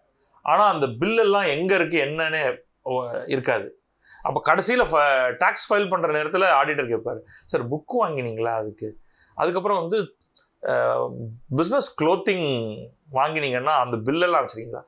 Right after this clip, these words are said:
அப்புறம் நான் ஏதாவது ஒரு கிரெடிட் கார்டு எடுத்து தேடி இந்த பில் இதுக்கு, இதுதான் இதுக்கு அப்படின்லாம் பண்ணிட்டு இருக்கணும்.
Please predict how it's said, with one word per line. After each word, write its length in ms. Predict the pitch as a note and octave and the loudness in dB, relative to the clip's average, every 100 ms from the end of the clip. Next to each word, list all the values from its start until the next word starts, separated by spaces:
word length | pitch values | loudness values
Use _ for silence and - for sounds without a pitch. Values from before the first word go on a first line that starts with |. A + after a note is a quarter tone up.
| - - | -18 -6
அப்புறம் 240 | - E3 | 0 4
நான் 80 | D#3 | 6
ஏதாவது 220 | D#3 E3+ | 6 4
ஒரு 80 | E3 | 4
கிரெடிட் 320 | E3+ D#3 E3 | 2 0 2
கார்டு 220 | E3+ D#3+ | 4 4
எடுத்து 280 | C#3 C3+ D3 | 4 0 -2
தேடி 500 | C3+ C#3+ C#3 D3 D3 - - | 0 0 0 -2 -8 -16 -10
இந்த 240 | - D3 D3+ | -2 2 4
பில் 180 | D3+ | 4
இதுக்கு, 420 | D#3 C#3 C3 C#3+ B2+ | 2 0 0 0 0
இதுதான் 420 | C3 C3 C#3+ C#3 | 0 2 2 2
இதுக்கு 220 | A#2 C3+ | -2 0
அப்படின்லாம் 420 | B2 G#2+ A2+ A#2 | 0 0 -2 -2
பண்ணிட்டு 300 | A2+ A2 G#2 | -4 -8 -10
இருக்கணும். 320 | - G#2 G#2 | -16 -20 -20